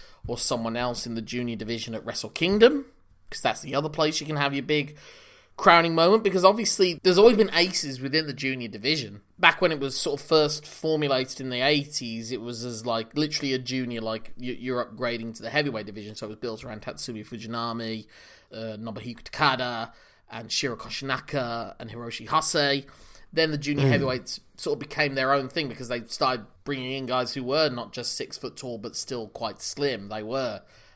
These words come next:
Speaker 1: undersized, your Owen Harts and your Jushin Thunder Ligers, and it was Liger that you built it around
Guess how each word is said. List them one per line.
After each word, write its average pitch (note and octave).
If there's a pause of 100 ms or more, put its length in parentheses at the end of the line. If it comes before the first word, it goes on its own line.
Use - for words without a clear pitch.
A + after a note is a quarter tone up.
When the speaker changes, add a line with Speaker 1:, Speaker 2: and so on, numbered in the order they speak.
(100)
Speaker 1:
undersized, A#2
your A2
Owen A#2
Harts A2+ (460)
and A2+
your A2+ (340)
Jushin B2
Thunder A2+
Ligers, C3
and A2+
it G2+
was A#2+
Liger C3
that A#2
you A#2
built F3+
it -
around G#2